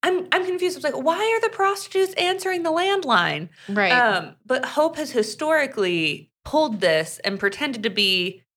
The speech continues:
Speaker 1: his wife to get rid of the randos. But once again, why are the randos answering a landline at a house that is not theirs when they know what they're there for?
Speaker 2: Right. But also, would someone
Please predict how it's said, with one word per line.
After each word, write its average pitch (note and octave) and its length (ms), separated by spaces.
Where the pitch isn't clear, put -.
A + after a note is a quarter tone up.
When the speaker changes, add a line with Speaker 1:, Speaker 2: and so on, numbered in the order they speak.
Speaker 1:
his F#3+ 240
wife G#3+ 640
to C4 160
get B3+ 320
rid B3+ 180
of A#3+ 140
the F3 100
randos. G3 840
But - 80
once F4+ 260
again, C#4+ 420
why C#4+ 420
are C#4+ 160
the C#4+ 100
randos B3+ 680
answering G#3+ 560
a G3 80
landline D#3 720
at E3 120
a D3 80
house C4 400
that G3+ 100
is G3+ 200
not A#3+ 260
theirs C4+ 480
when F4 180
they G4 160
know A4 200
what F#4 240
they're D#4+ 240
there C4+ 280
for? F#3 440
Speaker 2:
Right. G#3+ 440
But B3+ 140
also, A3 640
would A3 640
someone A#3 680